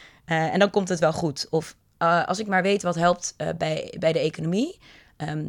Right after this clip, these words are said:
dan, dan, dan gaan we het allemaal fixen, weet je wel? Dan gaan we het land helemaal uit de crisis trekken. Dus,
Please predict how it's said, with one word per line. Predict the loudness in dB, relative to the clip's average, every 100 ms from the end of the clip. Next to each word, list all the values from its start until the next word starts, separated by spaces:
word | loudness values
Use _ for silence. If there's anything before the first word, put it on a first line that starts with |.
| 0
dan, | 2 2 -2
dan, | 0 0 0 0
dan | 2 4
gaan | 4
we | 2
het | 2
allemaal | 0 0
fixen, | 0 -2 -4 -6
weet | -4
je | -2
wel? | 0
Dan |
gaan | 4 4
we |
het | 4
land | 4 4
helemaal | 2 0
uit | -4
de | -8
crisis | -8 -6 -6
trekken. | -6 -8 -12 -10
Dus, | -6 -4